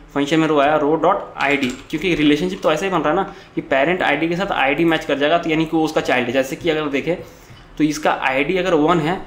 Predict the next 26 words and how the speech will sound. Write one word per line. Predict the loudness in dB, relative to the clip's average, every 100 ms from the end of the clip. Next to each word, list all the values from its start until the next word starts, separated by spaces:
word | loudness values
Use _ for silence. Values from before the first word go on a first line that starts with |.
| -16 -20 -20 -20 -18 -4
तो |
ये | 0 2 2
वाला | 2 4
object | 4 2 -2 -4
के |
साथ | 0 0 0
अगर | -2 -2 -2
ये | 0 0 -2 -4
आठवां | 0 2 2 2 2
number | 2 0
का | 2 2
object | 2 0 -2
कैसे | -2 0
match | 0 0
करेगा, | 0 0
इसका | 0 -2
parent | 0 0 0 0
आईडी | 0 0
वन | -2 0 2 2
है | 0 -2 -4 -18 -20 -12 -2
और | 0
उसका | 2 2
अपना | 2 2
आईडी | 0 0 0
वन | 2 0
है, | -2